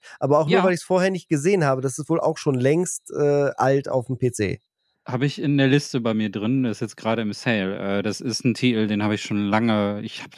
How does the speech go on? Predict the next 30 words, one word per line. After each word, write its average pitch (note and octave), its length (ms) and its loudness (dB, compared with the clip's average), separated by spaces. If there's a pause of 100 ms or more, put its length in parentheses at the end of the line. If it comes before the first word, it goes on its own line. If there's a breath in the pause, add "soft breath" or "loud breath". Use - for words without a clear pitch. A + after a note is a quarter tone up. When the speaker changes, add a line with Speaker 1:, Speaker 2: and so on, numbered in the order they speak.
Speaker 2:
hatte - 180 -2
kurz - 280 2
überlegt, D3+ 300 4
ob C3+ 80 2
ich C3 60 -2
den C3 160 2
zu, - 120 -8
jetzt - 300 -2
kaufe, F3 560 2
weil D#3 100 2
der D3+ 120 2
jetzt D3 160 -4
gerade C#3 240 -2
runtergesetzt C3 640 -2
war, C#3 180 0
aber G2+ 380 -2 (540)
hab G2 120 -12
ich G#2 120 -10
noch G2+ 140 -12
gewartet. F#2+ 480 -4
Das F#2 100 -12
Speaker 1:
Das A#2+ 80 -6
Speaker 2:
ist C3 60 0
Speaker 1:
hat C#3+ 100 2
Speaker 2:
im - 80 -14
Speaker 1:
Dead D#3 120 4
Speaker 2:
Prinzip E3+ 240 0
ein F3 80 6
Speaker 1:
Cells, D#3+ 200 4
Speaker 2:
Metro-, C#3+ 240 -4